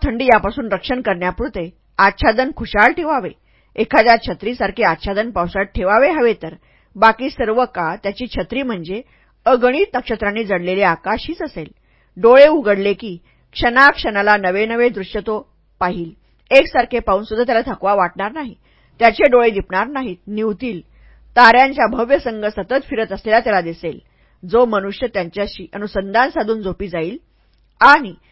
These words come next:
त्यांना आपल्या हृदयाचे साक्षी करील, तो कधीही अपवित्र विचारांना थारा देणार नाही आणि त्याला शांत निद्रा लाभेल. पण जसे आपल्या आजूबाजूला आकाश आहे, तसेच ते आपल्या आतही आहे.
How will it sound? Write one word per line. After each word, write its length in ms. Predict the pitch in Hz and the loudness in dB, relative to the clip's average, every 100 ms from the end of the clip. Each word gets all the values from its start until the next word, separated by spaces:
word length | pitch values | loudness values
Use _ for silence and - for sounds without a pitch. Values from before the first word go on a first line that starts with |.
| _ - | _ -4
त्यांना 280 | 233 254 | 2 4
आपल्या 240 | 226 220 208 | 4 4 0
हृदयाचे 440 | 185 196 196 196 | 0 -2 -2 -6
साक्षी 380 | - 170 - 302 | -8 -10 -8 -8
करील, 260 | 254 233 427 - _ - | -4 -4 -6 -12 _ -4
तो 80 | 220 | -4
कधीही 400 | - 208 233 302 - | -2 -4 -2 -2 0
अपवित्र 480 | 254 233 233 - 196 | 0 0 -2 -4 -6
विचारांना 340 | 180 180 196 - | -6 -6 -6 -8
थारा 280 | - 170 226 | -6 -2 0
देणार 360 | 220 185 175 | 0 -2 -4
नाही 300 | 170 185 214 415 _ _ _ 208 | -6 -10 -12 -14 _ _ _ 0
आणि 220 | 262 349 | 0 0
त्याला 280 | 196 185 185 | -6 -6 -6
शांत 540 | - 202 233 294 320 | -2 2 4 2 -4
निद्रा 340 | 226 175 165 214 | -10 -8 -6 -6
लाभेल. 300 | 269 185 - _ _ _ _ - | -8 -10 -14 _ _ _ _ 4
पण 240 | 302 339 | 4 4
जसे 300 | 240 208 247 | -2 -2 2
आपल्या 320 | 220 185 214 | 2 2 0
आजूबाजूला 460 | 190 175 185 202 208 | -2 -2 -8 -4 -2
आकाश 420 | 175 - 190 - | -2 -4 -8 -8
आहे, 240 | 170 190 165 _ _ _ - | -12 -12 -14 _ _ _ -10
तसेच 420 | 262 269 269 - | -2 2 2 0
ते 100 | 233 | 0
आपल्या 380 | 196 175 190 208 | 2 0 2 2
आतही 320 | 175 190 247 | 2 -2 -6
आहे. 220 | 240 196 | -6 -8